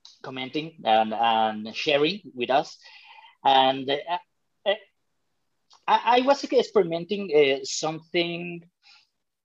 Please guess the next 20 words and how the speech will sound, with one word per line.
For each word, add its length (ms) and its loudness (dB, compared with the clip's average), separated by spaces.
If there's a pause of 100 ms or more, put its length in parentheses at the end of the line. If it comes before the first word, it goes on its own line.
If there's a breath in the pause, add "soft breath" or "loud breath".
(400)
uh, 200 4
particular. 640 0 (220)
When 460 0
I 360 4 (320)
have 400 -2
my 200 0
encounter 440 -2
with 220 -4
Jesus, 580 -4 (540)
uh, 20 -8
and, 440 -4
uh, 480 0 (1400 soft breath)
I 220 4
started 440 0 (320)
to, 600 0 (1500)
to 340 -6 (160)
doubt 380 2 (680)
about 420 0
my 160 0
purpose 720 -6